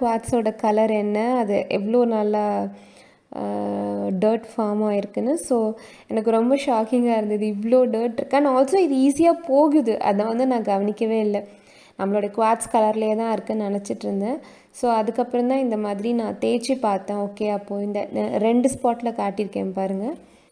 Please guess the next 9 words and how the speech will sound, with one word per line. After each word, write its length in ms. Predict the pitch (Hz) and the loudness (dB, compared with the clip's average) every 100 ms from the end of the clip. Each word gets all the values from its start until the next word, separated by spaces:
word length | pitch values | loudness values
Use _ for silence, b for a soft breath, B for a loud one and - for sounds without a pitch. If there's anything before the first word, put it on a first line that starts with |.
| _ | _
So, 180 | 220 | -6
ரெண்டு 280 | 214 208 208 | -4 -2 -4
ஸ்பாட்லேயுமே 720 | 214 - 214 214 208 214 214 | -6 -4 -4 -4 -4 -2 -2
இருக்கு. 380 | 202 190 - 349 - | -4 -6 -6 -8 -8
So, 180 | - | -4
இதை 200 | 240 220 220 | -2 -2 -2
ஃபுல்லா, 280 | 254 247 240 | 0 2 0
இதையும் 360 | 226 233 254 | 0 0 2
நம்ம, 260 | 262 214 240 | 0 0 -4